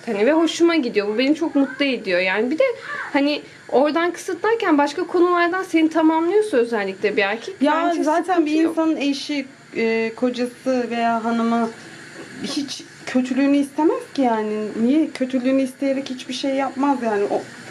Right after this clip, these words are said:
Speaker 2: kısıtlamasında vardır muhakkak bir sebep yani.
Speaker 1: Bir de şu var,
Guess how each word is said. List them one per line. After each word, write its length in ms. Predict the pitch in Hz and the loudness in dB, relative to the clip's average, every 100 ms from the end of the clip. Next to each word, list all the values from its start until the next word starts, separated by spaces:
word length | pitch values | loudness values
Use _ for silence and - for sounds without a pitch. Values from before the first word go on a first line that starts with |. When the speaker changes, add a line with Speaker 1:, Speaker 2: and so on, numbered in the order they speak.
| - | -12
Speaker 2:
kısıtlamasında 840 | 240 269 262 269 262 269 269 285 | -8 -6 -2 0 0 -2 -2 2
vardır 320 | 285 262 240 | 2 2 0
muhakkak 440 | 214 202 196 208 202 - - | 0 0 -2 -4 -6 -10 -14
bir 40 | - | -8
sebep 220 | 214 196 196 | -6 -6 -6
yani. 280 | 202 185 185 180 - - - | -8 -8 -8 -12 -16 -18 -6
Speaker 1:
Bir 100 | 277 | 0
de 100 | 403 | 0
şu 220 | 403 370 | 0 -2
var, 240 | 370 233 | 2 2